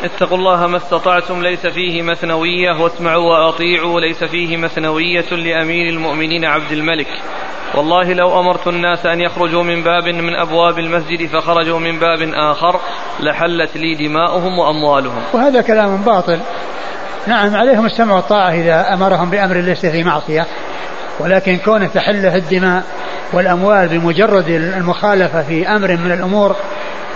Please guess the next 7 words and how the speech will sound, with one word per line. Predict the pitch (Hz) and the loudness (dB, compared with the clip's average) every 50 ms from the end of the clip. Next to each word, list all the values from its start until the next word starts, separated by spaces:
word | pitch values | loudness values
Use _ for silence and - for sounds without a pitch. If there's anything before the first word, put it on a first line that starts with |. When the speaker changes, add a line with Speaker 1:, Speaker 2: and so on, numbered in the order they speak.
| - - - - - | -10 -10 -10 -8 -6
Speaker 2:
يعني | 156 160 160 160 156 156 151 147 | -2 0 0 2 2 2 2 2
في | 131 160 185 208 | 0 0 0 2
مثل | 214 208 175 190 | 2 2 2 4
هذا | 190 165 180 180 175 170 | 2 4 4 4 4 4
الأمر | 180 190 196 190 190 180 | 2 2 2 2 2 2
الذي | 170 170 165 165 165 | 2 0 0 2 2
ذكره، | 180 185 180 185 170 165 156 156 185 214 | 2 2 2 2 0 2 2 2 2 2